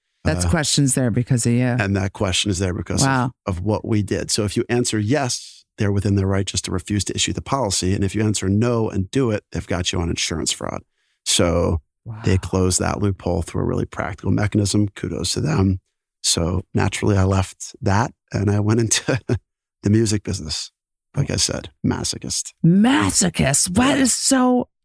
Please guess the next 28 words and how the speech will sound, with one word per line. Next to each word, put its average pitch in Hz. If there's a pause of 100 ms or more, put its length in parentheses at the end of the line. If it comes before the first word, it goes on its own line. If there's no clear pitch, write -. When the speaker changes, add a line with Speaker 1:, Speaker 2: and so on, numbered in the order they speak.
Speaker 1:
fascinating. 175 (120)
You 240
should 277
be 254
proud 185
of 139
your 160
impact. 127
Speaker 2:
<laughs> -
Hey, 101
thanks. -
Speaker 1:
You 208
should 262
get 247
that 170
question, 170
like, 135
tattooed 147
down 131
your 139
Speaker 2:
<laughs> -
Speaker 1:
arm. 139 (680)
Or 180
they 190
should 196
put 208
your 151
face -